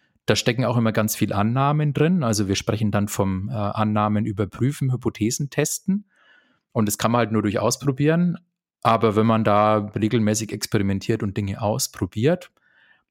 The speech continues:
dann wird man irgendwann mal auf Lösungen kommen, wo man sagt, okay, ich hab da einen Nerv getroffen. Ich hab tatsächlich diesen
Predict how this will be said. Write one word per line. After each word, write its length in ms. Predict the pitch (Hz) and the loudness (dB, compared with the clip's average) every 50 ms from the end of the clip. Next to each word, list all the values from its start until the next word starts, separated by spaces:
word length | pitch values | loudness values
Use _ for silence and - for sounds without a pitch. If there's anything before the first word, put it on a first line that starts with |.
| _ _ _ _ _ | _ _ _ _ _
dann 500 | - 98 92 101 117 135 147 147 143 139 | 2 2 4 4 2 2 0 -2 -4 -6
wird 380 | - - 117 98 107 110 - - | -6 -4 0 0 0 0 2 2
man 340 | 123 127 131 135 135 135 131 | 2 2 2 2 0 -2 -2
irgendwann 520 | - - 107 104 117 135 117 101 101 107 | -2 0 0 0 0 0 0 2 0 0
mal 120 | 117 123 - | 0 0 0
auf 220 | - 104 - - | -2 -2 -2 -2
Lösungen 340 | 104 92 - - 110 110 107 | -2 -2 0 0 -2 -2 -2
kommen, 220 | - - 104 104 | -2 -2 0 0
wo 40 | 101 | 0
man 80 | 98 101 | -2 -2
sagt, 300 | - - 104 104 - - | -2 -2 -2 -2 -2 -6
okay, 220 | 101 - - 156 | -4 0 0 0
ich 100 | 135 - | 0 -2
hab 80 | 107 - | -4 -2
da 100 | - 110 | -2 0
einen 60 | 104 | 0
Nerv 220 | 110 117 117 - | 0 -2 -2 -4
getroffen. 520 | - 107 - - 160 - - - 92 90 107 | -6 -6 -2 -2 -2 -2 -4 -6 -8 -6 -6
Ich 120 | 110 104 - | -6 -4 -4
hab 140 | 120 - - | -4 -4 -2
tatsächlich 560 | - 101 110 - - 131 131 131 139 135 - | -2 -2 -2 0 -2 -4 -4 -4 -6 -6 -6
diesen 460 | - 120 113 - 127 113 110 107 - | -6 -4 -2 -2 -2 -4 -4 -6 -12